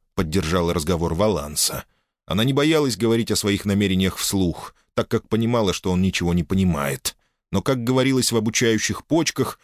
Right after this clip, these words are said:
это правильно, когда разговор надо поддерживать. Это сближает. Может, тогда черный мут передумает наносить ей вред?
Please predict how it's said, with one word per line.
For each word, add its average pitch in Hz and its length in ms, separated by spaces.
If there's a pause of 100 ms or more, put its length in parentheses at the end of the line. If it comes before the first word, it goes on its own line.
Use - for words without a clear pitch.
(100)
это 160 200
правильно, 98 540
когда 85 280
разговор 87 380
надо 87 220
поддерживать. 71 880 (300)
Это 90 180
сближает. 92 840 (340)
Может, 98 460
тогда 101 320
черный 104 380
мут 104 380
передумает 107 680
наносить 87 500
ей 90 160
вред? 73 540